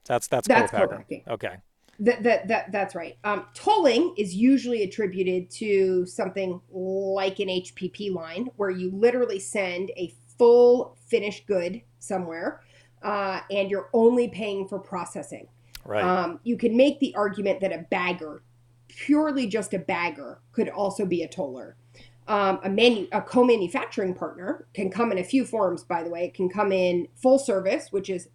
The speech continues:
Speaker 2: buying all your raw materials for you, buying your packaging for you, um, changing the structure of your raw materials, either in a blend, a cook,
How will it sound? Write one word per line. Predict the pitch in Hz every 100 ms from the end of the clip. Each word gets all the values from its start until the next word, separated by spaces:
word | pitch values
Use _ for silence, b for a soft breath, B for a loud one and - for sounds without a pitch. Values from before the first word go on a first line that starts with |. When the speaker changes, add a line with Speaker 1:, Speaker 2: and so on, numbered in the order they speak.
| 175 -
Speaker 2:
buying | 190 208 208
all | 190 190
your | 180
raw | 175 175
materials | 180 175 - 180 170 160 - _ _
for | 233 214
you, | 165 131 - - -
buying | 202 190 190
your | 185
packaging | 175 185 180 180 165 160 160 _ _
for | 262 233
you, | 160 143 247 b b b b _
um, | 190 190 190 165 170 - _ _ _
changing | - - - 285 320 220 196 190 294 -
the | 185
structure | - 214 - 202 170 294 - -
of | 202 185
your | 196 196 196 -
raw | 202 190
materials, | 185 180 208 175 175 185 - -
either | 190 185 175
in | 165
a |
blend, | 156 233 226 226 226
a | 180
cook, | - - 247 240 - -